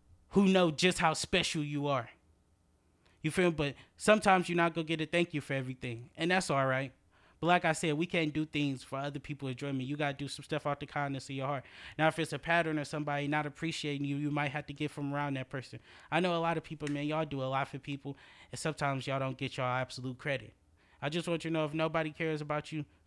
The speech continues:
Big Toe cares about you. And in times where it feels like you don't have anybody, you have yourself. And you gotta find out what that means for you. You still can have friends, you still can have people, but you, you gotta find out what that means for you.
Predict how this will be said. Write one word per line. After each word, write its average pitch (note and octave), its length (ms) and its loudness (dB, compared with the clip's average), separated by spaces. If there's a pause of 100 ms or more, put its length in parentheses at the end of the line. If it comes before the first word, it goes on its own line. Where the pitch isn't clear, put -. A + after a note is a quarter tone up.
Big D3 200 0
Toe C#3+ 180 0
cares C#3+ 340 -2
about A#2+ 340 -8
you. - 60 -20 (640)
And D3 120 2
in C#3+ 140 2
times D#3 440 2
where D3 160 0
it D3+ 60 -2
feels C#3+ 300 -4
like C3 160 -2
you D#3 80 0
don't D3 160 0
have C#3 220 -2
anybody, D3 440 -4
you D3 120 -4
have C3+ 280 -4
yourself. C3 400 -6 (1200)
And C3 80 -2
you C#3 80 -2
gotta C3+ 220 0
find C3+ 320 -2
out B2+ 100 -2
what C3 140 -8
that C3 200 -4
means C3+ 240 -4
for B2 120 -12
you. B2+ 200 -8 (680)
You D3 120 -6
still E3+ 260 2
can D#3 120 -6
have D3 200 -2
friends, D3 420 -6
you C3+ 60 -12
still D3+ 180 -6
can D3 140 -6
have C#3+ 140 -4
people, D3 220 -10
but C3+ 180 -10
you, D3+ 100 -10 (320)
you D3+ 100 -4
gotta C3+ 200 0
find C3+ 300 -2
out B2+ 140 -4
what B2+ 140 -10
that B2+ 160 -6
means B2+ 240 -8
for C3 100 -12
you. C3 140 -8